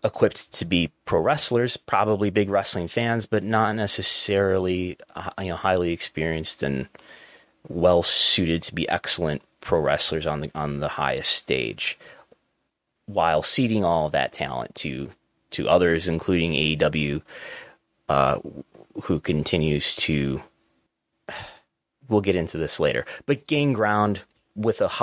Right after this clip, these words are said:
a wide margin, uh, between A E W and W W E, but continues to compete, uh,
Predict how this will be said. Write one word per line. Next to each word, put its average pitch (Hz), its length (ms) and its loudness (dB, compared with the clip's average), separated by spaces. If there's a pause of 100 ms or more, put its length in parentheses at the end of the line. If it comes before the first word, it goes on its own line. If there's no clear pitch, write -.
a 110 80 4
wide 104 380 2
margin, 80 680 0
uh, 73 340 -2
between 101 380 2
A 95 120 -2
E 85 140 0
W 76 240 0
and 73 80 -2
W 71 200 -2
W 69 160 -6
E, - 40 -12 (220)
but 139 140 2
continues 120 520 2
to 85 400 -2 (100)
compete, 78 460 -4 (400)
uh, 69 320 0